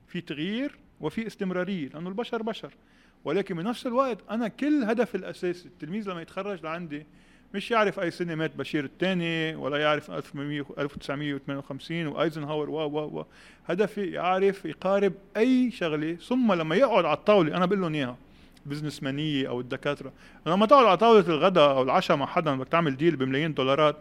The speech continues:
ما بتبلش تحكي بزنس. أنا عم نعلمكم ثقافة إنسانية بتمكنكم تكونوا جزء فعال من مجتمعاتكم،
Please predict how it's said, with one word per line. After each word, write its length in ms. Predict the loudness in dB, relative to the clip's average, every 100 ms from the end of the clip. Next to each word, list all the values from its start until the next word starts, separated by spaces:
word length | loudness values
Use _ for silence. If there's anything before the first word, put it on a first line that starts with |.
| -16 -20 -6 0
ما 100 | 2
بتبلش 300 | 6 6 6
تحكي 260 | 2 4
بزنس. 520 | 4 4 2 0 -6 -20 -20 -20 -12 4
أنا 180 | 6 8
عم 260 | 6 4 4
نعلمكم 540 | 4 6 6 4 2
ثقافة 720 | 2 0 6 8 6 4 2
إنسانية 680 | 2 0 2 4 4 2 -2 -10 -20 -20 -2
بتمكنكم 760 | -2 4 2 4 4 4 4 2
تكونوا 340 | 4 4 6
جزء 280 | 4 4 2
فعال 420 | 4 2 4 4
من 140 | 2 -2
مجتمعاتكم، 720 | -4 -2 0 0 -2 -6